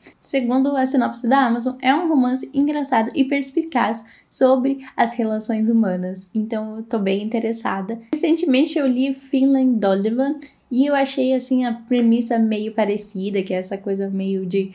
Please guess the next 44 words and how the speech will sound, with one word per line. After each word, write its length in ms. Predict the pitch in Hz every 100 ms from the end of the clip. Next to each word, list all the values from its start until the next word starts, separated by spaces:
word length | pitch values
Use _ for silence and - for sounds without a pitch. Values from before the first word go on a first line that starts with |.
| - - - _ _
mórbida, 760 | 196 196 202 294 254 262 269 240
mas 200 | 220 214
ao 80 | 220
mesmo 220 | 214 208
tempo 340 | 220 208 226
humor. 540 | 202 202 226 202 190 202 214 -
Um 60 | 285
livro 400 | 269 311 359 320
com 180 | 311
apenas 500 | 294 285 277 302 269
uma 380 | 262 285 330 330
palavra 540 | 330 277 220 214 226 233
no 120 | 240
título, 480 | 233 220 - - -
excluindo 800 | 285 294 285 262 247 247 247 262 -
artigos. 680 | 226 240 - - - - - _ _ _ -
E 120 | 233
esse 220 | 247 254
daqui 300 | 269 262 240
eu 80 | 277
peguei, 400 | 285 220 240 262
viralizou, 720 | 262 233 247 247 262 233 214
porque 200 | 226 -
é 60 | 208
literalmente 720 | 214 233 226 214 220 226 - -
uma 260 | 233 247 269
palavra 440 | 240 202 196 240
só. 320 | - 196 - -
Esse 280 | 320 262 -
livro 240 | 262 254 262
também 240 | 247 240
tem 160 | 247 233
esse 180 | -
toque 220 | 220 208 190
de 80 |
humor, 400 | 196 190 208 247
é 160 | 247 214
muito 240 | 220 226
rapidinho 420 | 214 214 202 196 190
de 160 | 185
ler, 200 | 202 240
ele 140 | 262 226
é 40 |
curtinho, 640 | 226 214 202 - 214 233